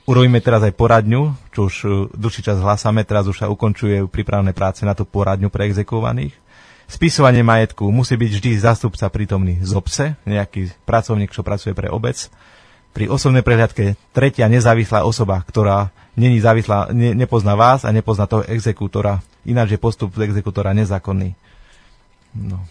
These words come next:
Čiže to chcem povedať, že aj oni majú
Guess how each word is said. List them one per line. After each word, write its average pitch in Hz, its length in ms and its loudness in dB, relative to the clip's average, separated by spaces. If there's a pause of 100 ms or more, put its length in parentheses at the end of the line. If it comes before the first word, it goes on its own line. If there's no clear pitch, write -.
(720)
Čiže 101 640 -4
to - 120 -8
chcem 117 160 -8
povedať, 107 380 -4
že 101 180 -6 (1300)
aj 117 180 -2
oni 147 180 4
majú 104 380 0